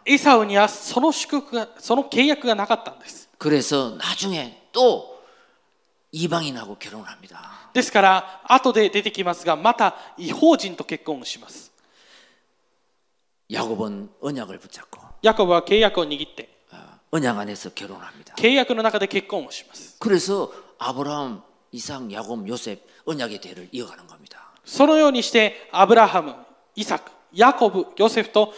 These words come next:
Speaker 1: このように契約を伝達していくわけです。
Speaker 2: 자, 우리는 순간순간 언약을 붙잡고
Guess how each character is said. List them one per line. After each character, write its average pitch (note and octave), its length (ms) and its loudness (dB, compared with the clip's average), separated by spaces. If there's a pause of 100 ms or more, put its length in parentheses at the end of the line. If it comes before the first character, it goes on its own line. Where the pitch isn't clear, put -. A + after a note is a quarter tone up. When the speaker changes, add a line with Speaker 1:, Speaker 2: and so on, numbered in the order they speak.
(160)
Speaker 1:
こ A#3 100 2
の C4+ 80 6
よ C4 80 4
う B3 40 0
に B3 220 -2
契 A3 220 4
約 G#3+ 280 2
を A3 220 4 (200)
伝 G#3 180 -2
達 G3 220 -4
し - 80 -10
て E3 80 -2
い - 40 -12
く C#3 100 -6
わ A#2+ 80 -6
け G#2+ 80 -16
で C#3 120 -16
す。 - 800 -20
Speaker 2:
자, - 140 -8 (320)
우리는 A#2+ 280 -6
순간순간 A#2 800 -6 (360)
언약을 G2 340 -10
붙잡고 - 500 -20